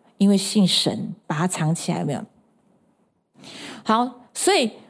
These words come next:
这个有神的计划。摩西的父母亲把他藏起来，然后呢，最后他又到了一个什么埃及地，然后到公主的手中，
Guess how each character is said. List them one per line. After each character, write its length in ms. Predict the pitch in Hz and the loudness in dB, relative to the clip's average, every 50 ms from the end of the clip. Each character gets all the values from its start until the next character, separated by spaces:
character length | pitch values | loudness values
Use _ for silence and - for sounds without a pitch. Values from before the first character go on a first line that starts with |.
| - _ _ - | -20 _ _ 2
这 100 | 330 359 | 4 6
个 60 | 311 | 6
有 100 | 226 185 | 6 4
神 220 | 202 - - 190 | 4 2 2 4
的 100 | 196 185 | 4 2
计 260 | 185 - - 214 180 | 2 2 2 4 4
划。 320 | 180 185 185 160 - - 190 185 | 4 4 2 2 0 -2 0 2
摩 120 | 190 196 | 2 4
西 360 | 208 - 254 247 226 - - - _ _ - - - _ _ - - | 4 2 0 0 0 -4 -10 -18 _ _ -20 -20 -20 _ _ -2 2
的 100 | 214 196 | 2 2
父 180 | 190 - 277 | 4 4 4
母 120 | 233 196 185 | 4 4 4
亲 180 | - - 190 | 4 2 2
把 120 | 185 151 156 | 2 2 2
他 60 | 165 | 0
藏 280 | - - 165 160 165 170 | 2 2 2 4 4 2
起 240 | - - 165 135 | 2 2 2 2
来， 200 | 143 156 143 180 185 - | 2 0 -2 -4 0 0
然 100 | 165 185 | 2 4
后 140 | 254 247 | 4 4
呢， 100 | 220 208 | 4 4
最 200 | 190 190 - 214 | 4 4 4 4
后 160 | 220 226 190 180 | 4 4 4 2
他 180 | - - 196 | 2 2 2
又 160 | 196 214 202 | 4 4 4
到 160 | 190 196 185 175 | 4 2 2 2
了 140 | 160 151 | 2 2
一 100 | 151 165 | 2 2
个 100 | 151 165 | 2 0
什 80 | - - | 0 0
么 80 | 165 - | -4 -6
埃 200 | - 147 160 165 | -2 0 0 0
及 180 | 165 - 151 143 | 0 0 -6 -6
地， 280 | - - 165 156 - - | -2 -2 -2 -2 -2 -4
然 100 | - 165 | -2 0
后 80 | 175 | 0
到 160 | 175 190 180 | 0 2 0
公 240 | 170 - - 175 180 | 0 0 2 0 2
主 140 | 175 - 160 | 2 0 0
的 100 | - 170 | 0 0
手 320 | 156 - - - - - - | -2 0 -2 -2 -4 -4 -6
中， 280 | - - 160 156 156 | -2 0 0 0 0